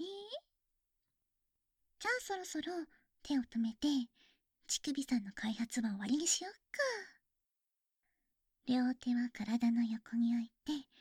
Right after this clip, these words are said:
リラックスしようね。<laughs> お兄ちゃん、お疲れ様。乳首開発どうだったかな？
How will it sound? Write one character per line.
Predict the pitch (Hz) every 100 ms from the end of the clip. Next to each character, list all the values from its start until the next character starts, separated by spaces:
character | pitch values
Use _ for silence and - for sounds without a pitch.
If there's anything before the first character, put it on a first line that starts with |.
| - - _ _ _ -
リ | 254
ラ | 262
ッ | 311
ク | -
ス | - 466
し | - 349
よ | 330
う |
ね。 | 311 285 330 349 370 381 440 679 - _ _ _ _ _ _ _ _ _ _ _ _ _ _ _ _ _ _ _ _
<laughs> | - - - - _ _ - - - - - _ _ -
お | 330
兄 | 320 359 320 -
ち |
ゃ | 453 539 622 _ _ _ _ _ _ - 294
ん、 |
お |
疲 | - -
れ | 427
様。 | 466 466 480 453 440 403 381 359 339 320 302 _ - - - - _ _ _ _ _ _ _
乳 | - -
首 | 277 269
開 | - 285
発 | 269 240 -
ど | 214
う | 320
だ |
っ | 415
た | - 339
か |
な？ | 294